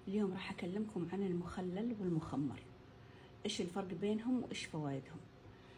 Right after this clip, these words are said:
المخلل هو عبارة عن خضار نضيف لها ملح وسكر وخل وماء. المخمر هو عبارة عن خضار نضيف لها ملح وماء فقط،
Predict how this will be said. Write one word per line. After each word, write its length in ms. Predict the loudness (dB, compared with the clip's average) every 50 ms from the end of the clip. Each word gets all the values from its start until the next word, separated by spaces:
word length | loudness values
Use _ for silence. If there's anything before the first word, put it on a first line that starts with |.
| -16 -16 -16 -12 -2 2
المخلل 580 | 4 4 4 4 4 4 4 6 6 4 4 2
هو 140 | 2 0
عبارة 400 | 0 2 0 0 0 0 2 2
عن 260 | 2 2 2 0 0 -2
خضار 540 | -2 -2 0 2 2 4 2 2 0 -2 -4 -8 -14 -16 -18 -18 -14 -8 -6 0
نضيف 300 | 6 6 6 6 4 0
لها 600 | 0 0 0 0 0 2 2 2 2 0 -2 -4 -2 -2
ملح 420 | 0 2 2 0 0 -4 -8 -12 -16 -18 -18 -18 -18 -18 -18 -16 -10 -8
وسكر 540 | -4 -2 -2 -2 -2 -2 -4 -2 -2 -2 -4 -6 -8 -8
وخل 300 | -6 -4 -2 0 0 0 0 -2 -8 -16 -18 -18 -18 -18 -18 -18 -18 -18 -12 -2 0
وماء. 240 | 4 4 4 4 2 -2 -10 -16 -18 -18 -18 -18 -18 -18 -18 -18 -18 -18 -18 -20 -18 -18 -18 -18 -18 -18 -18 -18 -18 -18 -12 -4 0
المخمر 640 | 4 4 4 4 4 4 6 8 8 8 8 6 2 0 0 0
هو 60 | 0
عبارة 400 | 2 2 0 2 2 2 4 4
عن 200 | 4 4 2 0
خضار 480 | -2 -2 0 2 4 4 4 4 2 2
نضيف 400 | 0 2 2 2 2 2 2 0
لها 220 | -2 0 0 2
ملح 400 | 2 4 4 4 2 2 -4 -4
وماء 340 | 0 0 2 4 2 2 0
فقط، 320 | -4 -6 -8 -8 -8 -12